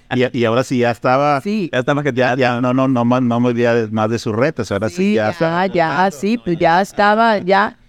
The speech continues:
Speaker 2: Y entonces ahí, ahí José Luis es cuando dice, porque yo le dije, "Oye, o sea, ¿eres bueno para vender?".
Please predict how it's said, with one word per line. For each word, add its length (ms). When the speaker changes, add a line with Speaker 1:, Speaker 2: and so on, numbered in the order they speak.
Speaker 2:
Y 140
entonces 760
ahí, 560
ahí 240
José 360
Luis 520
es 220
cuando 400
dice, 500
porque 200
yo 80
le 80
dije, 200
"Oye, 200
o 120
sea, 160
¿eres 160
bueno 240
para 260
vender?". 460